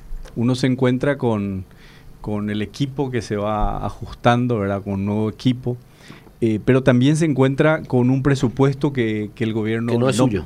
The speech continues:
Speaker 1: que no es suyo, que no preparó, ¿verdad? Entonces, eh, todo eso, por supuesto, que afecta la gestión. Sin embargo, la, la buena noticia, y, y eso te menciono, ¿verdad? Eh, es que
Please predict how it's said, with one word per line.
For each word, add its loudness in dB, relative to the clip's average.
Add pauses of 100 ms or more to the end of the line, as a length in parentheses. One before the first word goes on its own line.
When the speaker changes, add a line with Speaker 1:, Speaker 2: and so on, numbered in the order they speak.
(120)
Speaker 1:
que -6
no 2
es 2
suyo, 2
que -2
no -2
preparó, -2
¿verdad? -6 (560)
Entonces, 2
eh, 4
todo 2
eso, 0
por 0
supuesto, 0
que -4
afecta 0
la 0
gestión. -6 (600)
Sin 2
embargo, 4
la, 0
la 2
buena 2
noticia, 0 (160)
y, -4
y -2
eso -2
te -2
menciono, -2
¿verdad? -4 (460)
Eh, 0 (560)
es 4
que 2